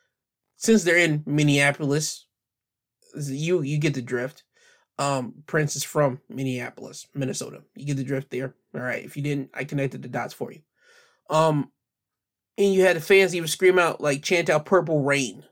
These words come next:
for this. So this match was just basically a match for people just to gain back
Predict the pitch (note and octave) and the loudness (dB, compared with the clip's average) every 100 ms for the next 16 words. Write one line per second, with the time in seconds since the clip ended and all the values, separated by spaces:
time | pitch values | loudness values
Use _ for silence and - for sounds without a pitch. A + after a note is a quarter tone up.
0 | _ - D3+ C#3 - - - _ - F3+ | _ -6 -4 -4 -8 -12 -14 _ 0 2
1 | E3 D3 _ _ _ _ - F#3+ A#3+ C#4+ | 2 0 _ _ _ _ -18 -2 0 0
2 | - A#3+ A#3+ A3+ F#3+ F3 F3+ G3 G3 F3+ | 0 0 2 2 0 4 4 4 4 2
3 | - C#3+ C#3+ D3 D3 D#3 D3+ - D3+ C#3+ | 0 -2 -2 0 0 0 -4 -4 -4 -4
4 | E3 D#3 D3 D3 D3 - C#3+ B2 _ _ | -8 -6 -6 -4 -8 -6 -8 -8 _ _
5 | - C3+ D#3 E3 E3 C3 C#3+ D3 B2+ | -18 -6 -2 0 0 2 2 2 -2